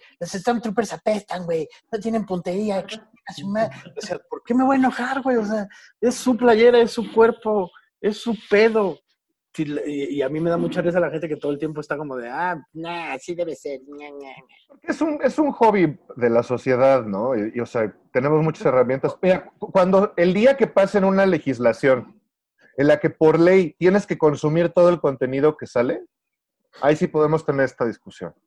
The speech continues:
Speaker 1: Claro.
Speaker 2: Pe-, perdón por haber escrito esto o haber hablado de este tema, porque yo sé que por ley tú estabas obligado a oírlo y eso te molesta. Pero mientras tengas el poder de apagar el teléfono, de bloquear a la persona, de cambiar el canal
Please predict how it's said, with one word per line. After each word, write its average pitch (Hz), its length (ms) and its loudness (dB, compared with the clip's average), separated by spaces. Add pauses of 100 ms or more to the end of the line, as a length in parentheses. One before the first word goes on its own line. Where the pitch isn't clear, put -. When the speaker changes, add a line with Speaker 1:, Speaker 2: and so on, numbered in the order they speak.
(360)
Speaker 1:
Claro. 120 760 -8
Speaker 2:
Pe-, 165 100 4
perdón 175 440 4
por 233 120 6
haber 208 200 6
escrito 202 520 2
esto 202 480 4
o 135 140 6
haber 151 220 6
hablado 180 360 6
de 170 80 6
este 165 180 0
tema, 180 360 2
porque 147 300 -2
yo 160 100 2
sé 156 160 0
que 165 80 0
por 135 220 -4
ley 156 100 4
tú 165 120 -2
estabas 160 360 2
obligado 139 480 4
a 147 120 6
oírlo 147 420 4
y 143 80 2
eso 139 180 -4
te - 80 -4
molesta. 113 600 -2 (720)
Pero 170 160 4
mientras 190 340 0
tengas 311 280 0
el 269 140 0
poder 196 300 4
de 240 80 4
apagar 190 400 4
el 220 120 -2
teléfono, 185 480 2
de 139 100 2
bloquear 135 360 2
a 208 40 2
la 165 120 2
persona, 175 380 2
de 147 120 0
cambiar 156 320 2
el 208 140 0
canal 165 500 0